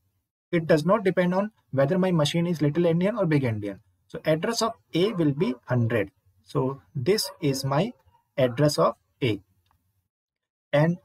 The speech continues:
where I am storing this address of A? Inside P. So P will be storing, correct? So P will be storing hundred.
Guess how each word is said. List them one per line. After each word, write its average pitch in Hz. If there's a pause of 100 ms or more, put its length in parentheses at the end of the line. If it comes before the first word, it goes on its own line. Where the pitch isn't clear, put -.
where 170
I 202
am 202
storing 196
this 202
address 165
of 196
A? 247 (120)
Inside 170 (240)
P. 110 (420)
So 131
P 165
will 156
be 160
storing, 104 (560)
correct? 208 (400)
So 135
P 202
will 170
be 160
storing 156 (200)
hundred. 107